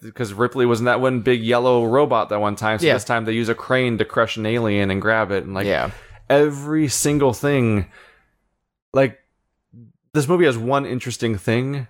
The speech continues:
Speaker 1: what to do that's new, which is creepy mad scientist experimenter robot.
Speaker 2: Yeah.
Speaker 1: But the beginning of the movie and the end of the movie are both just alien.
Speaker 2: Yes.
Speaker 1: Again.
Speaker 2: Yeah.
Speaker 1: And that it just ha-,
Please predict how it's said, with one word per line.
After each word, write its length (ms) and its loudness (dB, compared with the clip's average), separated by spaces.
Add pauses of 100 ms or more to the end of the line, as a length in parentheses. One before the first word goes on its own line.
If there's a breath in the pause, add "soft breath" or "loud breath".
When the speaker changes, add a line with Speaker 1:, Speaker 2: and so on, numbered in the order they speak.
(120)
Speaker 1:
what 180 0 (200)
to 100 -2
do 320 4
that's 200 -2
new, 540 -2 (260 soft breath)
which 220 0
is 340 0 (180)
creepy 540 0
mad 300 -2
scientist 540 -2
experimenter 600 0
robot. 480 0 (380)
Speaker 2:
Yeah. 280 0 (120)
Speaker 1:
But 340 2
the 220 -4
beginning 360 0
of 60 2
the 60 2
movie 540 0
and 180 0
the 80 2
end 140 0
of 60 -2
the 80 -2
movie 520 -2 (320 soft breath)
are 140 2
both 540 0 (600)
just 240 -2
alien. 540 -2 (320)
Speaker 2:
Yes. 140 0
Speaker 1:
Again. 260 0 (380)
Speaker 2:
Yeah. 180 -4 (480)
Speaker 1:
And 180 2
that 140 0
it 80 0
just 180 -2
ha-, 140 0